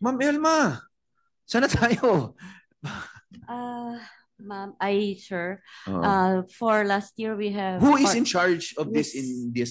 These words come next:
Speaker 1: W D?
Speaker 2: Yeah, for last
Speaker 1: Si Director, si Yusek Punay ba?
Speaker 2: Opo.
Speaker 1: Nasaan si Yusek? Can you give him, him a call?
Speaker 2: Yes, sir.
Speaker 1: Baka nandun lang siya kanina, yung awarding sa Malacanang. Baka tapos na yun. Baka pwede naman siyang pumunta na dito.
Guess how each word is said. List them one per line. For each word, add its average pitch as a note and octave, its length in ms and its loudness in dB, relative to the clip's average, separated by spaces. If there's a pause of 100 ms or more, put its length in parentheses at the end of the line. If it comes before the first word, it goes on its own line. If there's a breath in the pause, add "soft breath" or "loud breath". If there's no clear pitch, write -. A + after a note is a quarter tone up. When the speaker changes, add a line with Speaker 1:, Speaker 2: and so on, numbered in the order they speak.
Speaker 1:
W G2 160 -6
D? D#2+ 160 -12
Speaker 2:
Yeah, F#3+ 240 0
for A3+ 240 0
last A3+ 320 0
Speaker 1:
Si D3 80 -4
Director, D#3 480 4
si D#3 320 -2
Yusek D3 320 0
Punay A2+ 320 -2
ba? G#2+ 240 -6 (160)
Speaker 2:
Opo. - 160 -14 (320 soft breath)
Speaker 1:
Nasaan G3 240 2
si F#3+ 240 0
Yusek? D#3 320 -2
Can E3 160 2
you E3 80 0
give D#3 160 2
him, C#3 560 -4
him B2+ 320 -4
a - 0 -
call? C3+ 400 0 (1200)
Speaker 2:
Yes, - 160 -20
sir. - 240 -20
Speaker 1:
Baka F3 240 0
nandun G#3 320 4
lang G3+ 160 0
siya - 160 -6
kanina, E3+ 320 -2
yung C#3 160 -2
awarding B2+ 480 0
sa A#2 160 -6
Malacanang. G#2 720 -6 (400)
Baka C3 160 2
tapos C3+ 320 -2
na B2+ 80 2
yun. B2 240 4
Baka A2+ 160 -4
pwede B2+ 320 0
naman B2 240 -2
siyang A#2 160 -6
pumunta A2 320 -2
na G#2 80 -2
dito. F#2 480 -4